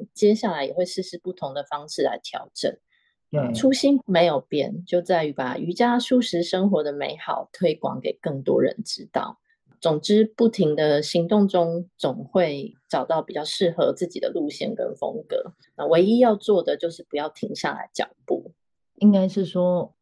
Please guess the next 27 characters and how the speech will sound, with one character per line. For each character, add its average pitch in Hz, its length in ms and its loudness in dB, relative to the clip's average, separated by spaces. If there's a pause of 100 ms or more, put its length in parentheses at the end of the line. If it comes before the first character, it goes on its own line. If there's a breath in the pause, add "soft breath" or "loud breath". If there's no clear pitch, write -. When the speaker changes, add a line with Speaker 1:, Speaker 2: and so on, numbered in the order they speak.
(140)
Speaker 2:
自 196 200 -2
我 113 200 -2
的 120 180 -6
要 131 200 -4
求 110 260 -8
标 120 300 -2
准 92 300 -6
不 - 120 -4
一 113 100 4
样 107 300 0
吧， - 220 -6 (220 soft breath)
说 180 200 4
别 160 220 4
人 135 180 6
总 120 220 8
是 123 560 -2
比 - 80 -18
较 139 160 4
简 95 320 -4
单， 117 420 0 (120)
自 196 160 4
己 - 160 0
做 147 280 6
就 147 120 4
需 139 260 0
要 151 120 8
<laughs> - 440 2